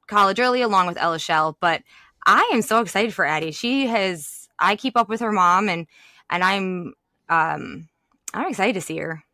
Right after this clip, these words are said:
I miss her in Region five, all, all, you know, of course, but totally excited to see how she's gonna do in college. And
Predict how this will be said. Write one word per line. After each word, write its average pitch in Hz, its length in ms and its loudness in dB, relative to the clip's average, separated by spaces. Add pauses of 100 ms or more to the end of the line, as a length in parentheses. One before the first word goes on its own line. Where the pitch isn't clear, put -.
(260)
I 202 140 -4
miss 185 320 -6
her 208 80 -2
in 190 80 -4
Region 165 180 -6
five, 190 260 2
all, 165 280 -2
all, 170 180 0 (300)
you 165 100 -14
know, 156 280 -6 (180)
of 156 100 -14
course, 170 320 -2
but 175 220 2 (280)
totally 302 280 4
excited 233 260 2
to 190 60 -8
see 202 160 0
how 190 180 4
she's 175 180 -8
gonna 180 140 -4
do 175 80 -2
in 170 60 -4
college. 160 420 0
And 156 240 -8